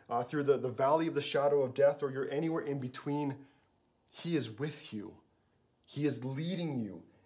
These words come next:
and he is guiding you. He will provide you with the food you need to be fed with.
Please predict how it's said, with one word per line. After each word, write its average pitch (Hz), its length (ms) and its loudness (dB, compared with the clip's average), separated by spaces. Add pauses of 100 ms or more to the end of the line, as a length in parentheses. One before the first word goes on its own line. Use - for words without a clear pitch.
and 113 80 -6
he 147 140 -2
is 143 160 0
guiding 151 520 -2
you. 107 280 -4 (680)
He - 180 -2
will 185 160 6
provide 151 520 2
you 160 100 0
with 139 140 -6
the 123 80 -6
food 143 340 -4
you 127 80 -6
need 127 160 -4
to 117 60 -10
be 113 100 -8
fed 110 340 -8
with. - 260 -12